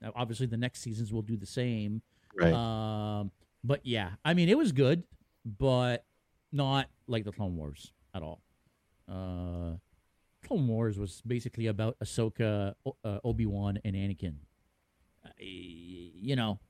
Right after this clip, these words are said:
Speaker 1: yeah, there were other things going on, but how can you go wrong with those three characters? But Obi-Wan,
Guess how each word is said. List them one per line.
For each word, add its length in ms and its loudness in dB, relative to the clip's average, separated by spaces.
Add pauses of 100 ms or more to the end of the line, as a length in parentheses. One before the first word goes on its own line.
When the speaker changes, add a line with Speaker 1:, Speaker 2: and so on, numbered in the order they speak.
(200)
Speaker 1:
yeah, 260 0
there 120 2
were 220 2
other 260 0
things 360 -2
going 320 -2
on, 500 -2
but 260 0 (760)
how 80 0
can 160 -6
you 80 -2
go 100 0
wrong 260 -2
with 140 -6
those 160 -6
three 120 -2
characters? 420 6
But 160 6
Obi-Wan, 640 6